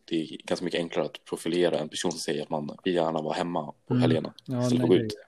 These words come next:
Speaker 1: Att säga att de är introverta. Men det blir sån här... Men det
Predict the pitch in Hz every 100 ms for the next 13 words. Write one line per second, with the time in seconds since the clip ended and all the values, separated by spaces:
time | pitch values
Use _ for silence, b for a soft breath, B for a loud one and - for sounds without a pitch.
0 | _ - - 78 - 76 76 - - -
1 | B B B B 90 73 71 b b b
2 | _ _ - 95 90 95 - 87 80 71
3 | _ _ _ _ _ - _ _ _ -
4 | 98